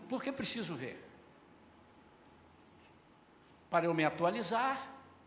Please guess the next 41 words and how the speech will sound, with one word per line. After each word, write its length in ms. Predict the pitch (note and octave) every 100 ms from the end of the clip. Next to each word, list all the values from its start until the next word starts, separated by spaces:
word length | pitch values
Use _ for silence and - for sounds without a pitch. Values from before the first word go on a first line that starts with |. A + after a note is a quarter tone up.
| - - - -
E 80 | G#3+
tem 180 | - D4
coisas 380 | D#4 F#4 E4 -
que 80 | C4
eu 60 | B3+
ouço, 240 | C#4 A#3+
"Não, 140 | A#3
não, 100 | A#3
isso 120 | A3 G3
aqui 120 | -
não 100 | C4+
vale 160 | C#4
a 60 | C#4
pena 220 | C4+ G3+
ouvir, 260 | E3+ D#3 A#3+
porque 160 | -
é 200 | C#4 G#3
muita 300 | F#3 G#3 B3+
bobagem 640 | B3+ A#3 C4 G#3 B3 A#3+ C4 - - -
e, 60 | A3+
e, 800 | A3 F3+ F3+ E3 D#3 D3 C#3 D3+
e 60 |
é 60 | D#3+
perigo 360 | - F3+ G3
até 340 | G3 F#3+ G3 B3
eu, 240 | D#4+ D4+ - - - - - - - - - - - - - - - - - -
eu 80 | D3+
ficar 260 | D3 D#3+ -
torto." 460 | - A3 E3 - - - - - - - - - - -
Você 140 | - E3
começa 360 | G#3 A#3+ B3
a 40 | G3
ler 160 | G3
um 60 | G3+
negócio 340 | F#3+ F#3 F3+
muito 220 | F3 E3+
torto, 400 | - G3+ B3+ B3+
você 120 | A#3 B3
vai 160 | A#3+
ficar 180 | A3+ C#4
torto. 420 | - G#3+ - -